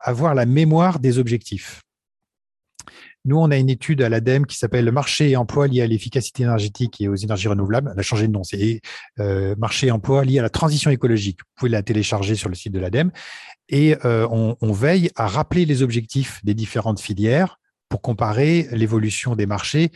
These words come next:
par rapport aux objectifs. C'est une façon de, de, de, comme on a commencé cette étude, on la réactualise chaque année, mais on l'a commencé en deux mille huit,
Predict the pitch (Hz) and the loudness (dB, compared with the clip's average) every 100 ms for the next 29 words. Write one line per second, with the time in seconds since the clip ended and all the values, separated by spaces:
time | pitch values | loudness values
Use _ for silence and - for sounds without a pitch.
0 | - - 117 107 104 120 110 113 117 110 | -8 -10 -4 -4 -2 0 2 0 -2 -4
1 | 107 92 - - 92 - 117 - 170 160 | -8 -12 -14 -10 -8 -4 -4 2 2 4
2 | 120 110 101 - - _ 117 107 98 101 | 2 2 -2 -6 -20 _ -6 -4 -6 -6
3 | 95 135 120 110 104 120 113 127 - 101 | -6 -4 -2 -2 0 -2 0 -2 -2 -2
4 | 107 101 131 107 - - - 107 92 107 | -2 -2 -2 -2 -4 -12 -10 -6 -2 -2
5 | 101 110 107 113 120 113 123 110 101 98 | -2 -2 -2 -2 0 0 0 0 -2 -2
6 | 110 104 - 107 98 98 95 120 185 | -4 -6 -4 -4 -2 -2 0 -2 -2